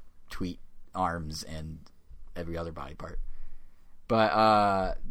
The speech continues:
there's another weird thing on the January chart. It's not really Nintendo related, but, um, Dragon Ball Z Kakarot was the number one selling game in January in the United States.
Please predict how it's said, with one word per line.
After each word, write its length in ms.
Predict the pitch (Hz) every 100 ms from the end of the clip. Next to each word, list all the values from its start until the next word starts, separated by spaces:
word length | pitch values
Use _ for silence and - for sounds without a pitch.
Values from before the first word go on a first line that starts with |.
| -
there's 220 | 127 160
another 320 | 131 139 165
weird 340 | 104 95 95 80
thing 140 | 95
on 120 | 90
the 40 | 85
January 260 | 90 87 85
chart. 240 | 95 87
It's 100 | 107
not 120 | 123
really 180 | 117 104
Nintendo 220 | 95 123
related, 280 | 101 90 87
but, 260 | 95 92 95
um, 240 | 92 85 -
Dragon 300 | 104 151 175
Ball 180 | 143
Z 220 | 120 120 113
Kakarot 500 | 117 123 110 87 85
was 160 | 90
the 140 | 95 101
number 260 | 98 113
one 160 | 113 110
selling 260 | 107 104 95
game 200 | 98 92
in 80 |
January 440 | 82 87 87 78 76
in 60 |
the 60 | 78
United 300 | 80 78 78
States. 400 | - 82 -